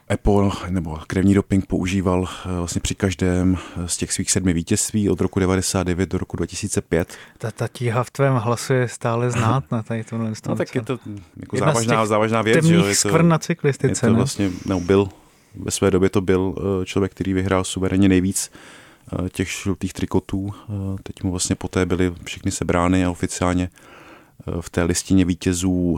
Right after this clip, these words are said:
Speaker 1: není vlastně žádné jméno. Je tam škrtnutý Armstrong a zároveň ty, kteří dojeli druzí, eh, tak nejsou povýšeni na tu, na ten post toho vítěze, protože je takovým veřejným tajemstvím, že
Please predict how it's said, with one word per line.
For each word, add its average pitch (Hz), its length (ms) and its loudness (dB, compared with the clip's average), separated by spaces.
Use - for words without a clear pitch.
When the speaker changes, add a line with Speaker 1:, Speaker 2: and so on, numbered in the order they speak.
Speaker 1:
není 90 300 2
vlastně 85 260 -2
žádné 85 300 2
jméno. 78 320 2
Je 82 60 -12
tam - 160 -6
škrtnutý - 500 -6
Armstrong 85 580 -2
a 101 80 0
zároveň 87 360 4
ty, 92 160 0
kteří 95 220 0
dojeli 90 240 4
druzí, 90 600 0
eh, 85 220 -4
tak - 160 -4
nejsou 87 240 0
povýšeni 90 520 2
na 87 80 2
tu, 85 360 -4
na 87 100 -2
ten 90 180 2
post - 200 0
toho 90 160 0
vítěze, 87 380 0
protože 85 420 -4
je 82 80 -6
takovým 87 280 2
veřejným 87 320 2
tajemstvím, 85 640 2
že 85 400 -2